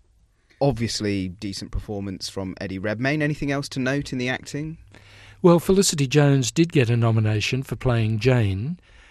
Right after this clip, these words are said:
Speaker 2: I thought she did it well, but it wasn't quite in the league in the writing or the performance of some of the other nominees, so I wasn't surprised that she, she didn't receive an Oscar. But it's good for her career, early in her life, to have a nomination.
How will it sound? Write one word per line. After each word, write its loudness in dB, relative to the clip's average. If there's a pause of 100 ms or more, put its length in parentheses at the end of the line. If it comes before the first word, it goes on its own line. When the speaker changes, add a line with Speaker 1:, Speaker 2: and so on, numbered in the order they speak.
(160)
Speaker 2:
I 0
thought 2
she 0
did 2
it 0
well, 4 (460)
but -2
it -4
wasn't 0
quite 0
in -2
the -2
league 4 (240)
in 0
the 0
writing 0
or -4
the -6
performance -2
of -6
some -2
of -6
the 0
other -2
nominees, -2 (400)
so 0
I 4
wasn't 0
surprised -4
that -10
she, -6 (160)
she -2
didn't 0
receive -4
an -6
Oscar. -8 (720)
But 2
it's 2
good 6
for 4
her 4
career, -2
early -2
in -4
her -2
life, -6
to -6
have -6
a -4
nomination. -6